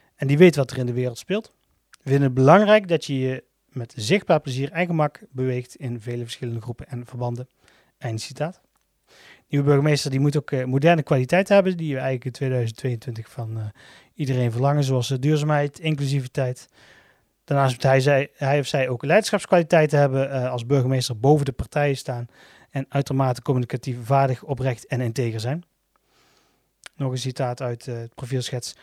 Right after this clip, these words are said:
"Daarnaast hecht je belang aan zelfreflectie, op je functioneren,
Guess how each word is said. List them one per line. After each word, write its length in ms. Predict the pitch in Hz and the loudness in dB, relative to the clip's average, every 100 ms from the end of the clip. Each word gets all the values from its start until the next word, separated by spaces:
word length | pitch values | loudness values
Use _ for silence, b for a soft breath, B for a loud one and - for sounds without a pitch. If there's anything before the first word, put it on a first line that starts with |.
| b | b
"Daarnaast 340 | - 151 160 - | 0 6 6 6
hecht 180 | 160 | 2
je 200 | - 147 - | 2 -2 -2
belang 340 | 127 151 202 | 2 6 6
aan 200 | 160 131 131 | 4 0 -2
zelfreflectie, 920 | 113 123 156 - - 185 - 196 190 _ b b b | -2 2 2 0 -6 -4 -4 -10 -10 _ b b b
op 160 | - | -8
je 80 | 135 | -6
functioneren, 680 | 120 123 139 170 214 208 208 | -4 -4 -2 -2 -2 -4 -10